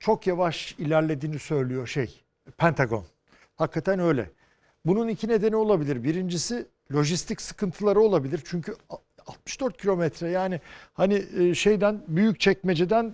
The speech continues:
Gebze'ye kadar falan diye hani düşünelim ya da Ankara'nın merkezinden Kızılcamam'a kadar falan. Bunun yakıtı, yakıt ikmali, yiyecek ikmali, şeyler, e, işte lastiğidir, bilmem nesidir, çok zordur ikmali.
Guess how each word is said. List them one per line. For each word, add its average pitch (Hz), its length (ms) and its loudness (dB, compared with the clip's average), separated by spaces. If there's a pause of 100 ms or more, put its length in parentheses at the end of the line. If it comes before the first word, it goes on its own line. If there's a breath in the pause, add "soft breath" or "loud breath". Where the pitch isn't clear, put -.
(100)
Gebze'ye 160 540 2
kadar 143 300 -2
falan 160 340 0
diye 139 180 0
hani 135 320 -8
düşünelim 143 440 -4
ya 151 120 -2
da 160 100 -4
Ankara'nın 165 520 0
merkezinden 160 600 -2
Kızılcamam'a 165 720 -2
kadar 135 300 -10
falan. 196 240 -16 (540 loud breath)
Bunun 202 320 2 (120)
yakıtı, 151 540 2 (720)
yakıt 139 320 2
ikmali, 170 520 -2 (320)
yiyecek 156 500 -2
ikmali, 170 560 -4
şeyler, 175 600 -2 (120)
e, 165 120 -2
işte 175 360 -2 (160)
lastiğidir, 156 800 0
bilmem 185 400 -4
nesidir, 185 320 -4
çok 170 260 -2
zordur 170 380 4
ikmali. 123 420 -10